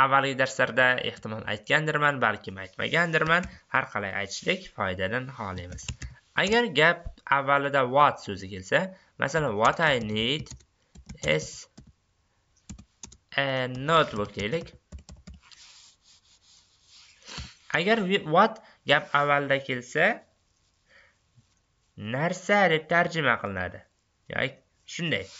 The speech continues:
narsa deb tarjima qilinadi. Bunda tarjima bo'layapti. What I need is a notebook bo'lsa, menga kerak narsa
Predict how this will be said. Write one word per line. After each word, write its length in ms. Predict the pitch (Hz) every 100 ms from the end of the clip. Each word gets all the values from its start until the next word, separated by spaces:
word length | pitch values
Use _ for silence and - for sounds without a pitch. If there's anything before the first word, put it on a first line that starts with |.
| -
narsa 280 | 143 156 180
deb 100 | 170 165
tarjima 300 | 127 110 101
qilinadi. 220 | 101 92 - - - - - _ -
Bunda 220 | 156 190 196
tarjima 380 | 180 180 190 185 160 135
bo'layapti. 480 | 160 175 175 175 226 240 - - _ _ -
What 200 | 135 170
I 140 | 208 208
need 260 | 233 240
is 140 | 160 151
a 60 |
notebook 500 | 160 175 170 151 151 151
bo'lsa, 240 | 147 208 233 - _ -
menga 400 | 143 165 160 180 190 180
kerak 320 | 156 170 170 147
narsa 380 | 160 202 - 101